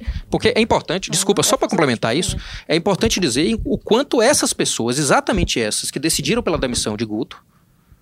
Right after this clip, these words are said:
Speaker 1: porque isso a gente tem que contar, histó-, é o filme, não é a fotografia, né? Essas mesmas pessoas, quando terminou o Campeonato Baiano e quando terminou a Copa do Nordeste, falaram assim, "Acreditamos na evolução,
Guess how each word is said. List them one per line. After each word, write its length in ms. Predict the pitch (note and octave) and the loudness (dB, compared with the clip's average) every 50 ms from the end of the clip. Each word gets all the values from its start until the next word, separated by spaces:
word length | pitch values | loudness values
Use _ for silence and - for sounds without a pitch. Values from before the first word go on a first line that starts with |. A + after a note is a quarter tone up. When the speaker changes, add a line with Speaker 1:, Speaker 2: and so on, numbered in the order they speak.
| _ _ | _ _
Speaker 1:
porque 140 | - G#3+ | 2 2
isso 340 | A3 - A#3 A#3+ - F4 F#4 | 2 4 2 0 0 0 2
a 60 | F4+ | 2
gente 120 | D4+ A3+ - | 0 0 0
tem 80 | D4 | -2
que 60 | B3 - | -2 -2
contar, 160 | A#3 - A#3+ | 0 2 2
histó-, 200 | G#3+ - - - | 2 2 0 2
é 100 | - E3 | 2 2
o 60 | C#4 | 2
filme, 280 | - - - G#3 F#3+ F3+ | 2 2 2 4 4 4
não 120 | E3 F3+ | 4 4
é 60 | A3 B3 | 2 2
a 20 | |
fotografia, 500 | - F3+ - B2+ A2 G#2+ - - G2 F#2+ | 2 0 -2 -2 -2 -4 -4 -4 -4 -4
né? 120 | D3+ F3+ - _ _ _ _ - - _ _ _ _ _ _ - | -4 -6 -8 _ _ _ _ -20 -20 _ _ _ _ _ _ -2
Essas 300 | D#3+ F3 - G#3+ F3 D3 | -2 0 0 0 0 2
mesmas 240 | F3 C4 D4+ D4 C4+ | 4 4 4 4 4
pessoas, 500 | - F#3 - - - B2 A#2 B2 F3 - | 4 2 2 2 2 2 2 2 0 0
quando 180 | - G#3 F3+ | -2 -4 -2
terminou 280 | - E3+ D#3+ D3+ E3+ A3+ | 0 0 0 2 2 2
o 20 | |
Campeonato 320 | A#3+ - G#3 G3+ F#3+ F#3 F3 | 0 0 0 0 0 0 0
Baiano 320 | D#3+ C#3 A#2 A2+ A2+ A2+ | 0 0 0 0 -4 -4
e 20 | A2+ | -4
quando 180 | - C#3+ - | -6 -4 -2
terminou 240 | D3+ D3+ D3 C#3+ E3 | 0 0 2 0 0
a 40 | D#3+ | 0
Copa 200 | D#3+ C#3 - C3 | 0 0 0 0
do 60 | A#2+ | 0
Nordeste, 340 | A#2 A2+ G#2+ A2 C3 D3 - | 0 0 0 0 0 -2 -2
falaram 100 | E3 D3 | -2 -2
assim, 180 | C3 - B2 - _ - - - - - - - - - - _ _ _ _ - - - - | -2 -2 -4 -8 _ -10 -8 -8 -8 -8 -12 -18 -20 -20 -20 _ _ _ _ -10 -10 -10 -10
"Acreditamos 560 | - - E3 F#3 F#3 E3 - D#3+ F3+ G3 F#3 | -8 -6 -4 -4 -4 -2 -2 0 0 2 0
na 80 | G3+ | 0
evolução, 420 | G3+ F#3+ A3 A3 - - - G#2+ | 0 0 0 0 -2 -2 -2 -4